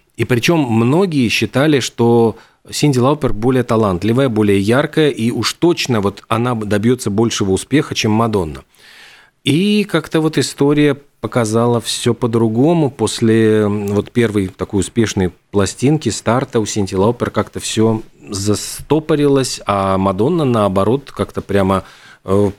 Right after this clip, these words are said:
понеслась вперёд и сумела стать вот номером один, исполнительница номер один,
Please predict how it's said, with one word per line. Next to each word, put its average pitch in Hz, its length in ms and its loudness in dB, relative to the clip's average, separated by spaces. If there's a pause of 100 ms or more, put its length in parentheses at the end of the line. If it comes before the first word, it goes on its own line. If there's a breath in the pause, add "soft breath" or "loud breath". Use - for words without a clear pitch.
понеслась 113 520 0
вперёд 110 580 0
и 110 800 2
сумела 107 720 0
стать - 440 -4
вот - 220 -6
номером 98 540 0
один, 98 360 0
исполнительница 90 680 -2
номер 90 280 0
один, 95 300 0